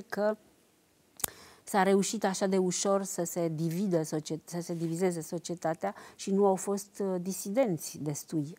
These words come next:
în România, pentru că, uh, era foarte ușor să-i faci pe unii să denunțe pe ceilalți și să se, um, divizeze orice grup.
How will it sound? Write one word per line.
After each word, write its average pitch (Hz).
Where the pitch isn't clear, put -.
în 151
România, 143
pentru 170
că, 196
uh, 151
era 190
foarte 208
ușor 214
să-i 196
faci 180
pe 175
unii 190
să 180
denunțe 170
pe 147
ceilalți 208
și 180
să 170
se, 160
um, 160
divizeze 165
orice 185
grup. 165